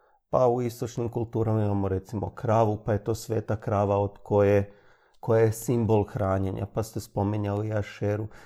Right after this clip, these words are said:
Znači, uvijek govorimo o nekom simbolu koji kaže to je hranjenje, to je neko mlijeko koje,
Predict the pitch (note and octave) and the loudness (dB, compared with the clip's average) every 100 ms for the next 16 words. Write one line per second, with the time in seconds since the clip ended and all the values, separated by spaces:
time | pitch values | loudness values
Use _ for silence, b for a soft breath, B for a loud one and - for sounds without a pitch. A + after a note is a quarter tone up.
0 | B - C3 - - E3 D#3+ - C#3 D3 | B -10 -10 -8 0 2 2 -2 0 2
1 | D3 D#3 D3 C#3 B2+ A#2+ A#2 b b b | 4 4 2 2 2 2 0 b b b
2 | _ _ _ - E3+ E3+ - - _ - | _ _ _ 4 4 4 -2 -14 _ -2
3 | C3+ C#3 C#3+ F3 E3+ D3 C3 C#3+ C3 D3+ | 2 4 4 2 0 -2 0 -4 -2 0
4 | E3+ E3+ D#3+ D3 D#3+ D3 C#3 - D#3+ C#3+ | 0 0 -4 -4 -4 -2 -2 2 4 2
5 | - D#3+ B2+ C3+ C#3+ C3 B2 C3+ C3+ C3+ | 0 2 4 4 2 0 -2 -2 0 2
6 | A#2+ A#2 A#2+ A2+ A#2+ B2 B2 A#2+ A#2 A#2 | 4 4 2 2 4 2 2 2 4 4
7 | A#2 A#2+ A#2 A#2 - A#2 A2+ A2+ G#2+ G#2 | 4 2 2 -2 0 0 2 4 4 2
8 | - | -4